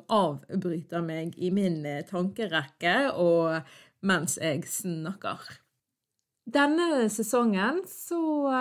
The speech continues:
eh, skal vi snakke med litt forskjellige folk, som jeg sier i introen min.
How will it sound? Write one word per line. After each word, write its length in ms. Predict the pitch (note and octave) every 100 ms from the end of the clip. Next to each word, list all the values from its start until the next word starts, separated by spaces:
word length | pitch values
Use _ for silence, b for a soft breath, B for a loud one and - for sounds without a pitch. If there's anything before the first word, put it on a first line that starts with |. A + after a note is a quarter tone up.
| B3+
eh, 60 | -
skal 320 | - - A#3
vi 300 | A3 A3 A3
snakke 500 | - - G#3 G3+ A#3+
med 400 | G3 E3 E3 E3
litt 300 | E3+ F3+ -
forskjellige 460 | - F3+ F3+ E3 C#3+
folk, 360 | G#3 C#4 F4+ -
som 260 | - F#3+
jeg 160 | F3+ E3
sier 560 | - - F3 E3+ D#3 - E3+
i 340 | D#3 C#3+ - -
introen 440 | G3 - - D#3
min. 260 | F3 B3+